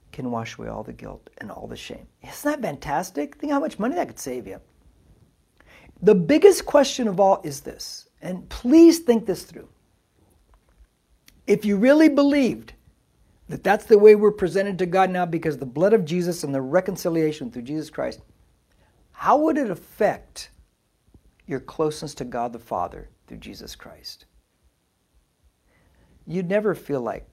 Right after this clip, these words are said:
God didn't want you or didn't love you. You would always rush to God.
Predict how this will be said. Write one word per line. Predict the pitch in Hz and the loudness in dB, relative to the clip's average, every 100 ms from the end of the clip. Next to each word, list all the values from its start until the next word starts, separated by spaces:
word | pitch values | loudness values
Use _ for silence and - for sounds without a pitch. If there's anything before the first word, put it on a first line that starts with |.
| 117 | -8
God | 120 117 | -8 -8
didn't | 110 117 | -12 -14
want | 98 110 107 - | -12 -12 -14 -16
you | 104 | -16
or | |
didn't | 101 110 107 98 | -14 -16 -16 -14
love | 87 - | -14 -14
you. | 73 76 _ _ _ _ _ _ _ _ _ _ _ _ _ | -20 -20 _ _ _ _ _ _ _ _ _ _ _ _ _
You | 156 165 | -10 -6
would | 147 - _ - | -8 -10 _ -6
always | 151 156 147 117 - | 0 0 0 -6 -12
rush | 107 - | -14 -14
to | 107 | -14
God. | 101 92 90 | -12 -10 -12